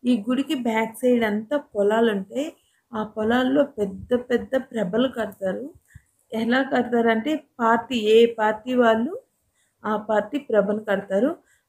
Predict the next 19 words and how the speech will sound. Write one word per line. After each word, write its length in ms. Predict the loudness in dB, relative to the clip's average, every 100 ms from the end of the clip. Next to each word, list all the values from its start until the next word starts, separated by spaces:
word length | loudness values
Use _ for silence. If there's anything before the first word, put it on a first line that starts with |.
| -14
అక్కడ 280 | -6 -2 0
ఏమంటే, 680 | 2 0 0 -2 0 2 0 -2 -10 -4
ఆ, 100 | -2
నాటకాలు, 1160 | 0 2 0 -2 -2 2 2 0 -6 -14 -20 -20 -12
కోలాటం 720 | -6 -2 0 -2 -4 -6 -4
ఇవన్నీ 420 | -4 -4 -8 -14
కూడా 260 | -10 -6 -4
అక్కడ 360 | -4 -6 -10 -12 -8
చేస్తారు. 440 | -8 -6 -6 -6 -8 _ _ _ -6
మళ్ళీ 300 | 0 2 2
రంగుల 340 | 2 0 0
రత్నాలు 640 | 0 -2 -4 -6 -4 -2
ఇవన్నీ 640 | -4 -6 -10 -8 -8 -4 -6
కూడా 260 | -2 0
పెడతారు. 600 | 0 -4 -10 -4 -2 -2 -8 _ _ _ _ _ _ _ -6
So, 120 | -6 -6 -16 _ -20 2
రేపటి 400 | 6 6 6 -2
వీడియోలో 480 | 2 2 2 2 0
మీకు 540 | 0 -4 -6 -6 -6